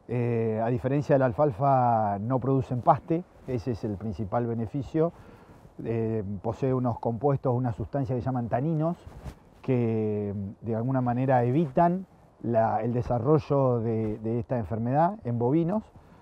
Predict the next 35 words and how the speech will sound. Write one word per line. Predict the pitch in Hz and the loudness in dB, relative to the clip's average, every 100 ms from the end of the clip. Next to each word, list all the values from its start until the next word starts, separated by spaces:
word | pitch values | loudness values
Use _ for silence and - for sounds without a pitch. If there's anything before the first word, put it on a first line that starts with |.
| - - | -20 -12
así | 113 131 | -8 -6
que | 110 | 0
uno | 135 135 | 2 2
la | 123 | 2
puede | 101 135 131 131 123 120 117 110 95 - | 2 2 2 4 2 2 0 -2 -6 -10
consumir | - 131 123 139 165 147 | -2 -2 0 4 4 4
en | 123 | 2
cualquier | 127 123 180 | -2 2 2
estadio | 160 - 139 147 151 139 | 2 0 0 2 2 0
de | 120 | -2
su | - | -4
ciclo | - 120 131 | -6 -2 -2
de | 113 | -2
crecimiento, | 113 120 131 139 139 147 - - - - - | -4 -4 -2 -2 0 -2 -2 -20 -20 -20 -10
eh, | - 110 104 | -4 -2 -4
sin | 95 127 123 | -4 -4 -4
ningún | 120 117 123 | -2 -4 -4
tipo | 123 107 117 110 110 | -4 -4 -2 -2 -2
de | 107 | -4
riesgo. | 110 104 85 92 | -4 -6 -6 -4
De | 110 | 2
hecho, | 156 - 180 - _ - | 2 8 8 8 _ -4
lo | 127 117 | 0 0
que | 120 123 | 0 0
hemos, | 135 127 110 - - | 2 0 -2 -8 -10
eh, | 110 - | -10 -8
trabajado | 127 131 123 160 160 143 | -2 2 4 6 6 6
desde | 120 135 | 2 2
inta | 160 175 143 | 0 2 2
es | 135 | 2
justamente | 165 - 139 156 151 | -2 0 -2 -2 0
en | 135 117 | -2 -2
diseños | 113 - 151 156 135 104 | -4 -2 -2 0 -2 0
de | 139 139 - | 0 0 -2
pastoreo | 120 101 131 175 170 175 | -4 -2 0 4 6 4